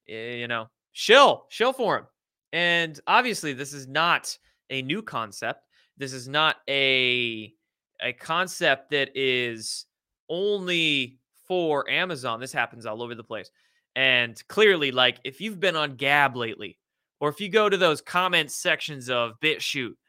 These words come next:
or if you're on Telegram, like, God, those, those shills and trolls and bots are everywhere. And trust me, I, I sit on my ass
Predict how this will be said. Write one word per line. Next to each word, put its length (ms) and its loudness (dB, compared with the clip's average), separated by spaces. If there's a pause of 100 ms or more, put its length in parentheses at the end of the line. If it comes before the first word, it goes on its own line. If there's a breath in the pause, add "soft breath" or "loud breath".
(500)
or 180 4
if 120 -4
you're 140 4
on 200 4
Telegram, 720 -2
like, 220 -12
God, 320 -2 (120)
those, 280 -8 (400)
those 140 -12
shills 420 -6
and 100 -20
trolls 380 -6
and 240 -16
bots 460 0
are 200 -12
everywhere. 560 -6
And 120 -12
trust 380 -4
me, 200 -8 (800)
I, 240 4 (380 soft breath)
I 100 4
sit 320 -2
on 140 -2
my 160 2
ass 580 2